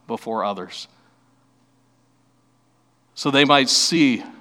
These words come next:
our good deeds and give praise to our Father in heaven. Paul en-, encourages in his letter to the Colossians to be wise in the way you act towards outsiders. Make the most of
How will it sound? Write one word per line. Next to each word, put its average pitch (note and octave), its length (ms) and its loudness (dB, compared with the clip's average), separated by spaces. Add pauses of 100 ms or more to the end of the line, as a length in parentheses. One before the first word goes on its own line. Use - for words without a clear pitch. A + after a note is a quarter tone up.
(180)
our B2+ 140 0
good A#2+ 240 -6
deeds A#2+ 340 -2
and G#2+ 100 -4
give G#2+ 200 -8
praise A2+ 540 -6 (760)
to - 120 -8
our G2 100 0
Father G#2+ 360 -2
in G2+ 100 -6
heaven. F#2+ 280 -6 (1500)
Paul F3 320 8
en-, C#3+ 260 0
encourages C3+ 1080 2 (140)
in C#3+ 160 -2
his D#3+ 220 2
letter C#3+ 260 4
to B2+ 80 -2
the B2 160 -2
Colossians C#3 680 2
to A#2+ 100 -12
be C#3+ 160 0
wise D#3+ 840 2
in F3 100 -4
the D3+ 100 0
way B2 520 -2
you B2 200 -4
act A#2+ 360 -2 (160)
towards A#2 260 -6
outsiders. G2+ 680 -4 (560)
Make D3 240 2
the D#3 60 0
most D3 420 4
of B2+ 160 -6